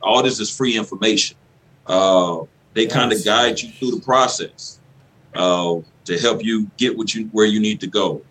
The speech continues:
Speaker 1: It's tedious, but
Speaker 2: Mm-hmm.
Speaker 1: some, for some, I took, I went through it.
Speaker 2: See, now that, that's huge. So th-, this, this is the type of stuff I'm talking about. This is why,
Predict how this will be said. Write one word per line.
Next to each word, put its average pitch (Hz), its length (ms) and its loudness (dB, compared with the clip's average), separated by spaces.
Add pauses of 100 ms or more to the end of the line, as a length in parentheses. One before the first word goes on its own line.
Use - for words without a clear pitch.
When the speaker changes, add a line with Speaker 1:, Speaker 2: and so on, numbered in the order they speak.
(120)
Speaker 1:
It's 104 140 -2
tedious, 120 500 2
but 98 460 -2 (180)
Speaker 2:
Mm-hmm. 82 220 -20 (540)
Speaker 1:
some, 101 280 -6
for - 140 -12
some, - 240 -2
I 135 140 2
took, - 180 2
I 101 80 4
went 143 240 4
through 85 200 -4
it. - 40 -14 (540)
Speaker 2:
See, 143 240 -12
now 143 220 0
that, 160 280 0
that's 185 320 2
huge. 113 460 -6
So 135 200 -4
th-, 151 120 -8
this, 175 180 -2
this 160 240 -2
is 147 100 -6
the 160 80 4
type 135 120 0
of 123 80 -6
stuff 131 200 0
I'm 123 80 -10
talking 123 300 0
about. 117 180 -2
This 143 200 -4
is 117 80 -8
why, 113 440 4